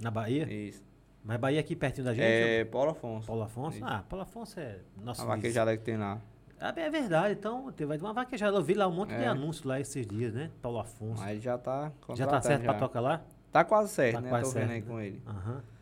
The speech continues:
Speaker 1: Muito bem. Então, na
Speaker 2: E
Speaker 1: verdade,
Speaker 2: a, a,
Speaker 1: você
Speaker 2: e quando não, assim, quando não tem também, a gente busca, né? A gente busca assim, é de casa mesmo, pelos contatos que a gente
Speaker 1: Claro,
Speaker 2: tem.
Speaker 1: pô, claro. Do Instagram, né?
Speaker 2: Isso também, a gente entra em contato. "Aí, vamos fazer uma festa aí?"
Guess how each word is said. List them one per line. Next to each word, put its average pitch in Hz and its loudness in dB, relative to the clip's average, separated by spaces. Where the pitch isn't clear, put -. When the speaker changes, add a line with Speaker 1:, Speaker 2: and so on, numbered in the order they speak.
Speaker 1:
Muito 214 -14
bem. 131 0
Então, 170 -2
na 262 2
Speaker 2:
E - -6
Speaker 1:
verdade, 220 8
Speaker 2:
a, 208 10
a, 196 10
Speaker 1:
você 196 4
Speaker 2:
e 202 2
quando 226 4
não, 233 2
assim, 196 4
quando 185 0
não 196 -2
tem 202 0
também, 180 0
a 190 4
gente 214 2
busca, 185 6
né? 185 4
A 131 -4
gente 156 2
busca 165 2
assim, 165 0
é 143 4
de 180 -4
casa 208 2
mesmo, 175 2
pelos 151 -6
contatos 143 0
que 147 -2
a 139 2
gente 143 2
Speaker 1:
Claro, 233 6
Speaker 2:
tem. 113 2
Speaker 1:
pô, 120 -4
claro. 175 -4
Do 143 0
Instagram, 156 8
né? 151 6
Speaker 2:
Isso 185 2
também, 123 2
a 127 2
gente 127 0
entra 131 -4
em - -18
contato. 127 2
"Aí, 190 4
vamos 175 0
fazer 175 0
uma 165 -2
festa 160 -2
aí?" 160 4